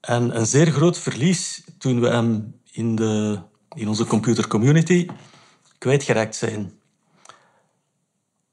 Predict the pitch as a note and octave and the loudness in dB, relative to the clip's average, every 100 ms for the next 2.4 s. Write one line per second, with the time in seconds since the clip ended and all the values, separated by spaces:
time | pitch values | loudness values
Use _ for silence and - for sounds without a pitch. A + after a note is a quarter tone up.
0 | _ _ _ _ - C3 B2 A#2+ B2 F#3 | _ _ _ _ -6 -4 -2 0 2 2
1 | - F3+ D#3 B2+ C#3 E3+ E3+ E3 F3 - | 4 2 4 2 2 0 0 0 0 2
2 | E3+ F3+ F#3 | 2 2 0